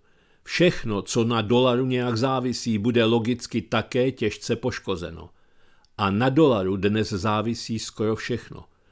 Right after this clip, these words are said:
Pokud máte úspory v dolarech, tak hodně štěstí. V budoucnu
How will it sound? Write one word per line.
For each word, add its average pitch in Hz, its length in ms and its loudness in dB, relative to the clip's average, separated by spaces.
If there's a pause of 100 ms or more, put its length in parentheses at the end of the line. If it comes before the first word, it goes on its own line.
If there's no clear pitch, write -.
(360)
Pokud 120 360 4
máte 131 320 2
úspory 127 560 2
v 104 160 0
dolarech, 120 600 4 (120)
tak 117 140 -2
hodně 117 300 0
štěstí. - 680 -8 (600)
V 98 140 -6
budoucnu 120 800 4